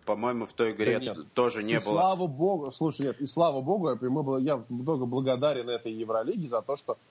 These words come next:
Speaker 2: э, вот есть такие варианты, и то, что можно прикусить лидеров, мне кажется, это замечательно, и так должно быть.
Speaker 1: Ну да,
Speaker 2: А
Speaker 1: но, но, но мы, наверное, э, не можем забывать, что с Фенербахче-то всё-таки Ц С К А проиграл,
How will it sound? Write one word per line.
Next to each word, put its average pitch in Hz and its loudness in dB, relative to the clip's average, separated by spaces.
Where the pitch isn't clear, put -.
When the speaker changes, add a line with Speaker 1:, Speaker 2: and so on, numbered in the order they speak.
Speaker 2:
э, 110 4
вот 104 -2
есть 151 4
такие 131 2
варианты, 110 2
и 104 -4
то, 143 2
что 123 -4
можно 127 2
прикусить 131 2
лидеров, 151 2
мне 107 0
кажется, 123 2
это 110 -2
замечательно, 113 2
и 98 -2
так 120 2
должно 104 0
быть. 92 -2
Speaker 1:
Ну 139 2
да, 135 4
Speaker 2:
А 135 -4
Speaker 1:
но, 151 2
но, 160 2
но 151 2
мы, 156 -2
наверное, 147 0
э, 120 2
не 135 0
можем 156 0
забывать, 143 0
что 110 0
с - -6
Фенербахче-то 139 0
всё-таки - -4
Ц 117 -2
С 117 -8
К 123 4
А - 0
проиграл, 113 2